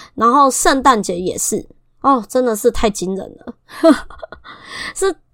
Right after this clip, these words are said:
真的要把它布置的，就是很符合节庆哦。然后我那时候因为到那一边的时候，有点庆幸，该说有点庆幸吗？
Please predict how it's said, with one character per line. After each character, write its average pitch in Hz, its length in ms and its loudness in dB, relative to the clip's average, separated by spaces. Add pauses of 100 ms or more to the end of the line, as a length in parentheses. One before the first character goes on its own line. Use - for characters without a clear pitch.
(160)
真 349 240 4
的 311 160 4
要 311 180 4
把 196 260 6
它 240 200 8
布 233 280 6
置 208 360 0
的， 185 520 -4
就 226 140 4
是 226 260 6
很 208 300 0
符 196 320 -4
合 185 240 -2
节 190 320 0
庆 202 460 0
哦。 196 300 0 (460)
然 220 160 6
后 311 340 4 (320)
我 226 140 6
那 339 180 4
时 - 120 0
候 254 240 8
因 262 160 0
为 262 180 4
到 247 240 2
那 226 160 2
一 226 100 4
边 208 260 2
的 202 140 0
时 180 280 -6
候， 185 440 -4
有 208 200 4
点 226 240 2
庆 202 400 -2
幸， 190 600 -4
该 277 160 4
说 294 140 0
有 269 140 4
点 220 180 2
庆 240 220 -2
幸 226 200 0
吗？ 196 220 0